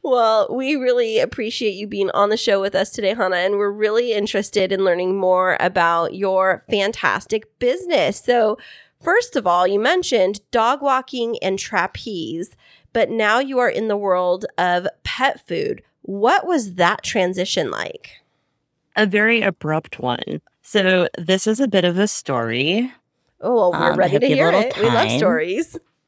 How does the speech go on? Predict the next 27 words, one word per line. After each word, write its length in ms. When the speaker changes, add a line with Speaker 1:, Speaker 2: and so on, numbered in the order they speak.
Speaker 2:
So 540
once 300
upon 240
a 80
time 600
in 640
two 180
thousand 460
and 140
nine, 680
I 260
was 380
working 340
as 80
a 80
dog 280
walker, 600
trying 300
to 60
support 460
myself 640
as 320
an 240
artist 800
and 300
budding 420
trapeze 760